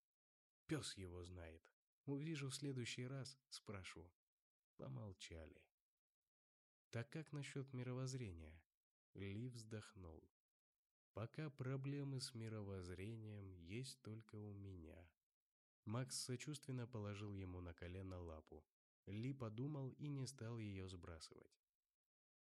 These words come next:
"Во времена моей молодости учили, что чёрная магия —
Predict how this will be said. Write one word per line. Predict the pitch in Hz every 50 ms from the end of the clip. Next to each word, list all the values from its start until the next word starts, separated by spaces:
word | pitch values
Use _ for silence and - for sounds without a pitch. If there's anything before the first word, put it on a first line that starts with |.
| _ _ -
"Во | 95 92 101 120 131
времена | 120 120 123 131 139 139 139 143 147 147 143 139
моей | 139 135 135 135 135 131
молодости | 123 120 131 139 139 135 123 107 90 - 92 82 - - - - 87
учили, | 85 85 87 90 - - - 101 107 113 110 107
что | 101 - - _ - 98
чёрная | 92 - - - - 123 131 123 120 110 110 110 107 104 101
магия — | 95 90 87 90 95 107 107 104 104 107 110 107 104